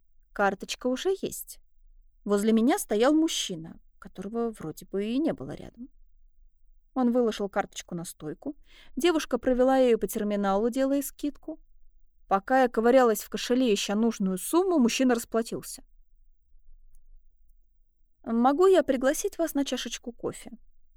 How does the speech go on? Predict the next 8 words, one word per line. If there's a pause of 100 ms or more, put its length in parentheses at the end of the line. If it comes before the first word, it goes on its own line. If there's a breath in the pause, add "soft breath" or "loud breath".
(200)
Всего
пару
минут
вашего
внимания», (460)
попросил
мужчина,
улыбаясь.